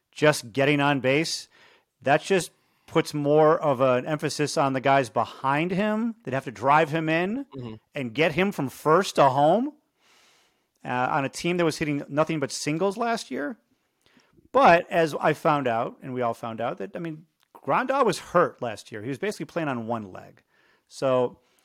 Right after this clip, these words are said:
Speaker 1: um, there's a lot more to the story than when, than meets the eye. Many times when you're watching baseball players struggle like they do, like he did.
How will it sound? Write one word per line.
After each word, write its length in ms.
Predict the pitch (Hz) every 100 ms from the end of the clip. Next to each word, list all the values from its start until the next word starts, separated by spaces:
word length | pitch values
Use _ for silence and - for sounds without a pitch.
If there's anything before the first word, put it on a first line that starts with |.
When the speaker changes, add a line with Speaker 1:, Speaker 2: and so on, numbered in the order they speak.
| _ _ -
Speaker 1:
um, 380 | 120 117 113
there's 140 | 117 139
a 60 |
lot 320 | 147 151 185 190
more 220 | 175 175
to 40 |
the 120 | 147
story 500 | 143 - 143 139 131
than 200 | 135 127
when, 160 | 123 123 -
than 160 | 123
meets 200 | 127 127
the 160 | 139 120
eye. 320 | 117 120 120
Many 260 | 117 123 127
times 300 | - 139 127
when 100 | 127
you're 100 | 117
watching 460 | 120 120 - 127
baseball 380 | 113 120 - 120
players 340 | 117 131 117 -
struggle 540 | - 120 120 127 139
like 180 | 139 139
they 120 | 151
do, 220 | 139 147
like 200 | 135 104
he 180 | - 123
did. 300 | 135 147 147